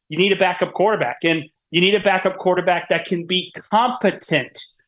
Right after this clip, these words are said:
That's the big word, and I've said it all year. Competency is something Jets fans are looking for in backup quarterbacks.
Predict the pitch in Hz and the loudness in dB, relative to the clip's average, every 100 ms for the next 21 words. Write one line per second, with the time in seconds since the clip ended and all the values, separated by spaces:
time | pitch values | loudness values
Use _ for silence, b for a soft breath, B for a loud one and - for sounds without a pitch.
0 | _ - 160 160 214 185 220 180 185 220 | _ -2 -2 0 0 2 2 2 4 4
1 | 160 131 139 147 - 190 185 185 190 175 | 2 2 0 2 0 2 4 4 4 2
2 | - _ - 226 254 269 214 180 151 - | 0 _ -4 2 2 2 0 0 -2 -4
3 | 147 123 110 b b - 175 - 214 208 | -4 -4 -8 b b -2 -2 2 2 2
4 | 208 190 160 180 185 - - 180 160 156 | 2 2 2 2 0 -4 -4 2 4 2
5 | 160 160 143 151 180 185 165 165 143 151 | 0 0 2 2 0 -2 -2 2 2 2
6 | 143 139 143 143 143 - - 147 127 - | -2 0 0 0 -2 -2 -2 -2 -2 -6
7 | 123 123 - | -8 -8 -14